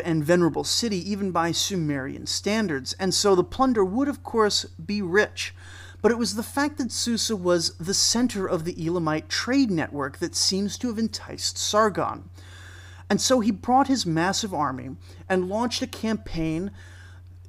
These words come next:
that we know nothing about. Now, the Elamites at this point were organized into city-states, and so it seems likely that Sargon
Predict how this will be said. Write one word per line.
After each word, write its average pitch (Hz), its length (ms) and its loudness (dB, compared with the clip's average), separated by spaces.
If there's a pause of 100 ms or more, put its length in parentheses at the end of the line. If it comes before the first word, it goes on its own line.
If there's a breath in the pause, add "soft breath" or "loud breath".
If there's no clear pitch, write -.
that 208 300 6
we 185 160 2
know 156 440 4
nothing 143 460 -2
about. 131 500 -4 (800 loud breath)
Now, 202 260 6
the 202 180 4
Elamites 214 520 4 (240)
at 196 180 2
this 247 160 2
point 190 460 0
were 180 240 6
organized 180 760 2
into 170 200 0
city-states, 160 880 -2 (380 loud breath)
and 196 140 0
so 247 180 2
it 226 80 -2
seems 277 400 4
likely 190 380 2
that 180 160 -2
Sargon 202 640 2